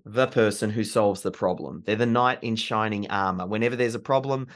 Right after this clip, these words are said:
that a staff member has or a client has, "Oh, we just go to Jenny and she can solve the problem because, you know, she, she knows every aspect of the business." Um, and it's, it's that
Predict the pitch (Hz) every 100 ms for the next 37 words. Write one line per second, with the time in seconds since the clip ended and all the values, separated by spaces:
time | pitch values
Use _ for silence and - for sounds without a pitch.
0 | - - - - 143 147 - 147 143 135
1 | 143 139 135 92 82 - 143 139 139 131
2 | 131 131 127 113 117 117 131 131 - 120
3 | 117 113 113 107 98 - - - 107 123
4 | 120 101 107 101 101 - 123 120 110 113
5 | 107 95 95 - 113 92 95 95 95 -
6 | 104 - - - - 101 98 - - 131
7 | 107 131 117 110 - 123 98 95 101 98
8 | - 95 - 95 98 92 95 - - -
9 | - - - - - _ - 101 95 90
10 | - - 117 110 - - 120 - 135 151
11 | 151